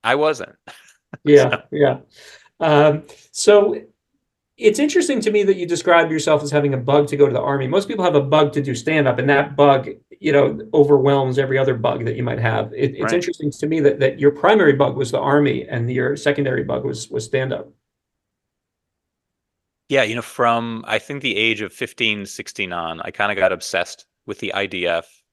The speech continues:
Speaker 1: And part of it was the teen tour I went on when I was seventeen with Camp Ramada Israel. Part of it was hosting exchange students during high school. And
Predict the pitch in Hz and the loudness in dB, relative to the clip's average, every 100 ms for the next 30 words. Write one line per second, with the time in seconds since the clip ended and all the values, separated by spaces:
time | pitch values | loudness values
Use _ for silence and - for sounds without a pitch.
0 | _ 92 87 82 82 80 - 117 113 117 | _ -12 -10 -12 -14 -10 0 0 0 -4
1 | 101 101 90 101 98 - 151 135 127 127 | -4 -6 -4 -6 -4 -6 -6 -6 -6 -4
2 | 120 104 92 101 - 95 95 98 87 92 | 0 0 -2 -6 -4 -4 -4 -6 -6 -6
3 | 90 98 92 - 101 98 92 - 87 - | -6 -6 -6 -8 -8 -8 -10 -10 -10 -6
4 | 87 120 117 107 101 113 101 98 107 104 | -2 0 0 -4 -6 -2 -2 -2 -2 -2
5 | 95 92 95 90 - - - _ 139 - | -4 -8 -8 -10 -12 -20 -20 _ -4 -2
6 | 120 98 - 101 101 95 - 95 90 - | -4 -6 -6 -4 -4 -6 -10 -10 -10 -12
7 | 95 92 90 90 - - 90 90 - _ | -10 -10 -8 -8 -8 -10 -6 -6 -8 _
8 | _ _ _ _ _ _ 160 | _ _ _ _ _ _ -10